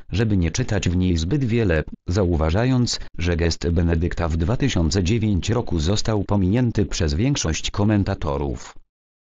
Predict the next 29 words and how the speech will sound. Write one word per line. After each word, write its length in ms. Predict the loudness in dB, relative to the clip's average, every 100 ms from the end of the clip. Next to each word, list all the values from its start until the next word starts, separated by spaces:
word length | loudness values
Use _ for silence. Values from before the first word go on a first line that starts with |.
| _ _ _ -20 -6
Papież 400 | -4 0 -2 -2
Benedykt 520 | -2 0 0 0 0
szesnaście 540 | 0 2 2 0 -2 0
pielgrzymował 680 | 0 2 2 2 0 0
bowiem 580 | 0 0 0 2 2 2
do 140 | 2
L'Aquili 800 | 0 0 -2 -2 -2 0 0 0
w 60 | 0
dwa 180 | 0 0
tysiące 460 | 0 0 0 0
dziewięć 460 | 0 0 0 0 0
roku, 420 | -2 -2 -4 -4 -6 -8
gdzie 220 | -6 -2 0
modlił 420 | 0 0 0 0
się 160 | -2
przy 180 | -2 -2
grobie 420 | -2 0 0 0
papieża 480 | 0 -4 -2 -2 0
Celestyna 640 | 0 0 -2 -2 0 0
V. 280 | 0 -2 -4 -8 -16 _ _ _ -8
Wówczas 520 | -4 -2 -2 -2 -2
wizyta 420 | -2 0 0 -2
ta 160 | -2 0
miała 320 | 0 0 2
związek 560 | 2 2 2 2 0 -2
z 60 |
tragicznym 640 | -2 0 0 0 2 2 0
trzęsieniem 640 | 0 0 0 0 0 0
ziemi, 420 | 0 2 4 4